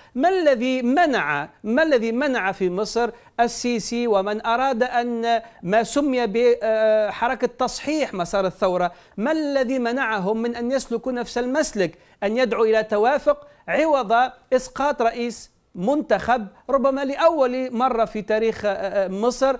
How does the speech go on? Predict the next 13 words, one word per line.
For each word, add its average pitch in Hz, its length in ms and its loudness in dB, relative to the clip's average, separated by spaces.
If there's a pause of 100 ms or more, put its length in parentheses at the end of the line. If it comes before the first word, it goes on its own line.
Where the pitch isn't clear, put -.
(260)
رئيس 233 580 0
منتخب 226 520 0
شعبيا 220 440 0
يقع 233 520 0 (440)
إسقاطه؟ 180 460 0
لماذا 285 640 2 (280)
تركوا 285 340 2
التوافق 262 640 0 (260)
واتخذوا 233 800 0 (120)
سبيل 226 480 -2
الانقلاب 220 1000 0 (200)
سبيلا 214 560 0 (220)
للحكم؟ 196 960 -6